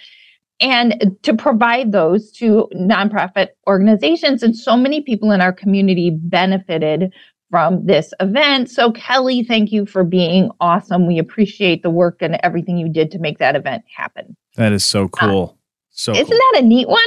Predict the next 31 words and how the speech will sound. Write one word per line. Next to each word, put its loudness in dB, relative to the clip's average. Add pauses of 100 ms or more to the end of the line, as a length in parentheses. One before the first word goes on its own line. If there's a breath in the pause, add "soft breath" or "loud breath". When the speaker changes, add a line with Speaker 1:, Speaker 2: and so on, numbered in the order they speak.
(160)
Speaker 2:
Mm-hmm. 0 (1080 soft breath)
Speaker 1:
So 4
i-, -2
if -2
you 4
know 4
of -2
somebody 0
who 2
is, 4
who 0
we 6
should -2 (100)
feature, 0
we 4
should -4 (340)
feature 0
and 2
Got -2
You 0
Doing 0
Good, -2 (480 loud breath)
contact -2
us -8
through 0
our 4
website 2
at -2
berrien 4
community 2
dot 2